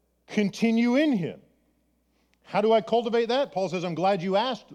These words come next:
That's what the rest of the letter is about. And so he goes on. And we, we mentioned you've got the big command and then some little commands.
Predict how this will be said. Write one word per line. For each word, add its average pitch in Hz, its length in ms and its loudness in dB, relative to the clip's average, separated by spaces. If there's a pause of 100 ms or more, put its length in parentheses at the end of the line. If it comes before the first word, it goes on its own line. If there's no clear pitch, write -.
(160)
That's 180 300 0
what 196 180 -2
the 214 60 0
rest 202 280 0
of 202 80 -4
the 233 80 0
letter 240 400 2
is 104 100 -10
about. 90 280 -14 (1160)
And 131 100 -14
so 202 160 0
he 208 80 2
goes 233 260 4
on. 294 320 0 (720)
And 147 100 -4
we, 175 100 -2
we 180 240 -2
mentioned 196 340 0
you've 170 80 -2
got 202 160 0
the 165 60 -4
big 220 240 -2
command 175 400 0
and 175 80 -4
then 175 100 -4
some 165 160 -6
little 254 220 0
commands. 123 500 -8